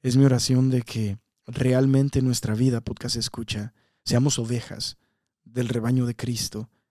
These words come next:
que escuchemos su voz, su voz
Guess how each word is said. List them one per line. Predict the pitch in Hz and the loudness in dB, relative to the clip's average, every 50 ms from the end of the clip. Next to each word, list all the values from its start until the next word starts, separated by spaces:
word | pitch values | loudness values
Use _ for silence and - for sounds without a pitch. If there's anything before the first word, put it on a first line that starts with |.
| _ - | _ -10
que | - | -8
escuchemos | 113 - - 113 - 131 131 139 135 - | -8 -8 -6 -6 -4 -2 -2 -2 -2 -4
su | - - - - 151 151 | -4 -6 -4 -4 -4 -4
voz, | 131 120 120 117 - - - - - - _ _ _ _ _ _ _ _ _ _ _ _ _ _ _ _ _ _ _ _ _ _ _ | -4 -6 -10 -12 -12 -10 -10 -10 -10 -12 _ _ _ _ _ _ _ _ _ _ _ _ _ _ _ _ _ _ _ _ _ _ _
su | - - - 139 147 143 | -4 0 2 4 4 4
voz | 123 120 120 117 107 - - - - - - | 2 0 -4 -6 -6 -8 -12 -12 -14 -14 -16